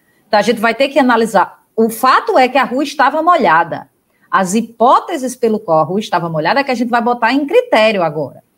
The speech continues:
E aí geram as teorias. É aí que vem as teorias. Então,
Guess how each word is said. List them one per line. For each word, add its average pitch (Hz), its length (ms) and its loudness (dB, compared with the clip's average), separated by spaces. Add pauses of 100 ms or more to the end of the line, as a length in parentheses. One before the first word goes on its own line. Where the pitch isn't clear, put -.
(260)
E 226 80 2
aí 254 240 2
geram 277 360 2
as 320 160 -4
teorias. 285 720 2
É 175 100 -2
aí 170 240 0
que 277 120 0
vem 190 160 0
as 165 160 -6
teorias. 151 400 -10
Então, 180 340 -8